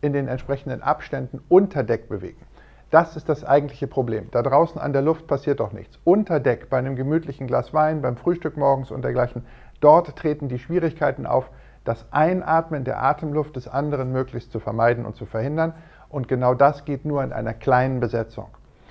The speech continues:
Wir haben deswegen die Turns neu kalkuliert. Wir fahren ausschließlich kostendeckend. Die Yachtschule macht keinen Gewinn mehr, aber wenigstens gibt es keine Kurzarbeit. Und auf die Art und Weise sind die Turnstrukturen jetzt entstanden. Also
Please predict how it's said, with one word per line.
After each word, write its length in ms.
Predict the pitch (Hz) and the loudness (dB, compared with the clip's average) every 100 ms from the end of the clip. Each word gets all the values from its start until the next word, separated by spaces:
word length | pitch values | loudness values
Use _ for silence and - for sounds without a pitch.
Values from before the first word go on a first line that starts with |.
| - - | -20 -2
Wir 100 | 143 | 2
haben 160 | 156 165 | 4 2
deswegen 380 | 165 165 165 151 | 0 0 0 -2
die 80 | |
Turns 360 | 135 160 156 147 | -2 -2 -2 -2
neu 200 | 151 147 | 0 2
kalkuliert. 640 | 147 131 131 139 196 214 147 | 2 0 0 0 0 0 -4
Wir 120 | 135 | 0
fahren 380 | 151 147 139 - | 4 4 2 0
ausschließlich 600 | 143 170 - 156 - 123 | 2 2 -2 -8 -8 -10
kostendeckend. 1040 | - 175 180 - 127 113 165 160 208 220 - - - | -2 -2 -2 -6 -4 2 2 2 -4 -4 -12 -20 -14
Die 160 | 131 139 | -4 -2
Yachtschule 380 | 135 - 143 | -2 -4 -4
macht 200 | 131 127 | -4 -6
keinen 260 | - 143 143 | -2 -2 0
Gewinn 260 | 131 165 190 | 0 0 0
mehr, 200 | 180 143 | 0 2
aber 240 | 151 147 | 2 2
wenigstens 420 | 151 151 147 131 | 0 -4 -6 -8
gibt 180 | - - | -6 -6
es 120 | 123 | -6
keine 220 | 131 113 | -2 -2
Kurzarbeit. 560 | 110 165 165 175 175 180 - - - - | 2 0 2 0 0 0 -6 -20 -20 -10
Und 140 | 151 139 | -6 -2
auf 160 | 131 | -2
die 160 | 165 160 | 0 2
Art 180 | 143 143 | 2 0
und 120 | 127 | 0
Weise 260 | 135 123 | 2 0
sind 220 | 123 127 117 | -4 -6 -8
die 40 | |
Turnstrukturen 800 | - 127 127 - 120 - 143 127 | -2 -2 -2 -8 -8 -4 -2 0
jetzt 200 | 123 120 | -2 -4
entstanden. 580 | 110 - 104 101 - - - - - - | -10 -4 -4 -4 -10 -20 -20 -20 -8 0
Also 340 | 131 117 | 2 0